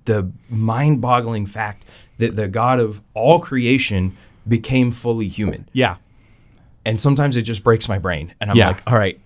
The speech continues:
Speaker 1: I need to go reboot."
Speaker 2: Yeah,
Speaker 1: But
Speaker 2: and, and I think that's, I think that's something that it's meant to do, is
Speaker 1: Yeah.
Speaker 2: it's kinda just
Speaker 1: Yeah,
Speaker 2: like,
Speaker 1: absolutely.
Speaker 2: it shouldn't be something that we can easily grasp. Now, um,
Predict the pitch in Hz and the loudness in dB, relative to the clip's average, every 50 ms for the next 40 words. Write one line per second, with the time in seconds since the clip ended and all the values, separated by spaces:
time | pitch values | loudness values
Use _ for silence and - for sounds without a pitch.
0 | - 117 117 120 120 113 120 110 113 107 104 104 104 101 101 104 98 85 - _ | -4 0 2 2 2 0 0 0 0 0 0 -2 -4 -4 -4 -4 -6 -6 -8 _
1 | _ - - - - _ - 123 123 117 101 87 101 87 73 - _ - 127 120 | _ -20 -20 -20 -12 _ 2 2 2 2 2 0 -2 -2 -2 -4 _ -2 0 2
2 | 120 117 117 117 117 82 - 123 123 123 123 123 127 139 131 127 139 123 120 120 | 2 2 0 -2 -4 -6 -4 -2 0 0 0 0 -2 -4 -2 0 0 0 0 0
3 | - - - - - 120 117 113 131 131 127 117 113 - - 127 123 120 120 120 | -2 -4 -4 -4 -2 -2 0 0 2 0 0 0 -2 -2 -2 0 2 2 2 2
4 | 117 107 110 101 95 - - 120 113 - - 110 101 95 92 95 92 - - - | 2 2 2 2 0 0 -2 -4 -4 -2 0 0 2 2 2 0 -2 -6 -6 -2
5 | - 98 82 90 87 85 85 90 98 92 76 - 95 - - 107 104 101 95 90 | 0 0 2 2 0 0 0 0 2 2 2 2 0 -2 -2 0 0 0 0 -2
6 | 95 92 - - 95 92 90 85 82 87 - - - 85 87 90 - - 71 80 | -2 -4 -4 0 2 2 2 2 0 -6 -8 -10 -10 -8 -8 -8 -8 -8 -10 -12
7 | - _ _ _ _ - 143 - 180 156 123 - - - 170 175 165 170 165 156 | -12 _ _ _ _ -10 -2 2 2 2 2 2 0 2 2 2 2 0 -4 -2
8 | 135 135 123 - - 123 117 107 123 120 110 107 98 110 95 - 104 101 101 98 | -2 -2 -2 0 0 0 0 2 0 0 0 0 -2 -4 -4 -4 -4 -4 -4 -4
9 | 95 92 92 92 92 80 - - 57 67 67 - - - - - - - - _ | -6 -6 -8 -8 -8 -10 -8 -8 -8 -8 -8 -8 -12 -14 -16 -18 -20 -20 -20 _
10 | _ - - - - - - - _ - 113 123 117 95 - - - - - - | _ -20 -20 -20 -20 -20 -20 -18 _ 0 4 4 4 4 2 -6 -16 -20 -20 -20
11 | - - - - 120 120 120 117 113 113 110 110 110 107 - - | -20 -12 -6 -2 0 0 2 0 0 -2 -4 -4 -4 -6 -8 -10